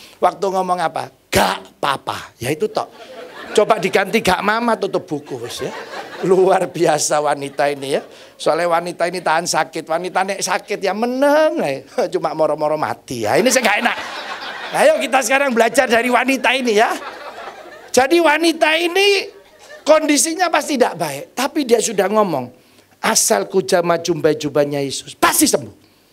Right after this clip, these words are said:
Bukan masalah megang jumbai-jubahnya, tapi dia sudah percaya, beriman Yesus bisa menyembuhkan. Jadi hari ini juga,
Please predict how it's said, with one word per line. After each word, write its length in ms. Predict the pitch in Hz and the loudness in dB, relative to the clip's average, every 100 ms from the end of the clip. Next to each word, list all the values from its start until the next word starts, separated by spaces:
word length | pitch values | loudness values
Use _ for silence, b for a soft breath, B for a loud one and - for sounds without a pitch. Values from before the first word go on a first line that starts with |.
| b b b b b _ _ _ - - | b b b b b _ _ _ -4 2
Bukan 400 | 254 254 277 269 | 2 2 2 2
masalah 400 | 247 208 226 226 | 0 2 2 2
megang 400 | 214 - 185 170 | 0 -2 -4 -4
jumbai-jubahnya, 880 | 170 139 139 - 120 110 110 104 _ | -6 -6 -8 -10 -16 -18 -20 -20 _
tapi 400 | 156 160 170 - | -8 -4 -4 0
dia 160 | 151 | 0
sudah 320 | 147 143 131 | 0 -4 -6
percaya, 640 | 135 135 143 139 135 135 127 b b b b - | -6 -6 -4 -2 -2 -4 -8 b b b b -4
beriman 560 | 143 - 156 151 135 | -2 -2 -2 -4 -4
Yesus 320 | 110 143 - | -2 0 0
bisa 320 | - - - - | -2 -2 -2 -4
menyembuhkan. 480 | 110 - - - - _ b b b b _ | -16 -18 -20 -20 -20 _ b b b b _
Jadi 240 | 208 254 | 0 2
hari 240 | 269 302 302 | 2 0 -4
ini 160 | 330 | -4
juga, 320 | 349 - - | -4 -6 -12